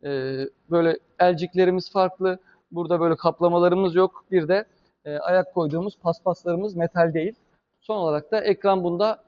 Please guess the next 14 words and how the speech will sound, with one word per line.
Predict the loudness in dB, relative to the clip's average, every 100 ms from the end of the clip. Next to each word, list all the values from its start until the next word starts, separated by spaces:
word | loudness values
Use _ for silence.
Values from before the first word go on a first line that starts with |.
| -6
birazcık | 2 2 2 0
daha | -2
küçük. | -2 -8 2
Yani | 2 4
eski | 0 2 0
ekran | 2 -2 -4 -6
var. | -14 _ _ -6
Elektrikli | -4 -4 -8 -4 0
ön | 2
camımız | 2 -2 -2 -2
da | -2 -2 _ -4
bunda | 0 2
mevcut | 2 -2 -4 -2
değil. | -2